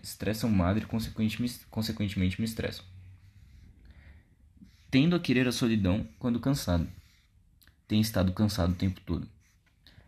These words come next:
Às quatro horas ela me ligou e estava ponderando, levando em conta os fatores acima. Fiquei assustado e disse que não poderia por causa do rodízio. Aí tivemos uma discussão. Não passa um dia sem que uma pessoa que amo me lembre das minhas falhas.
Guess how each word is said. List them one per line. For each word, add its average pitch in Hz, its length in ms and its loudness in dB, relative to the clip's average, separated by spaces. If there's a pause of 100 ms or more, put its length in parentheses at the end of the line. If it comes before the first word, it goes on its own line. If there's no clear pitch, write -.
Às - 160 -6
quatro 143 240 0
horas 120 220 4
ela 117 160 4
me 113 80 4
ligou 110 400 2 (100)
e - 60 -8
estava 123 260 0
ponderando, 123 560 2
levando 98 360 0
em - 20 -6
conta 110 240 -4
os - 220 -10
fatores 110 400 0
acima. 107 400 -2 (720)
Fiquei - 200 -2
assustado 139 480 -2
e 147 40 0
disse 143 180 -2
que - 60 -8
não 139 80 0
poderia 123 280 -2
por 110 100 -8
causa 117 160 -2
do 127 60 -8
rodízio. 95 380 -2 (220)
Aí 104 120 -2
tivemos 107 360 0
uma 110 100 2
discussão. - 460 -4 (1160)
Não 131 120 -2
passa 135 260 0
um 175 140 4
dia 123 360 0 (200)
sem 113 180 -2
que 120 80 -6
uma 117 140 -2
pessoa 113 280 -2
que 110 160 -4
amo 107 160 2
me 113 140 4
lembre 107 300 2
das 107 160 0
minhas 113 240 0
falhas. 87 400 -2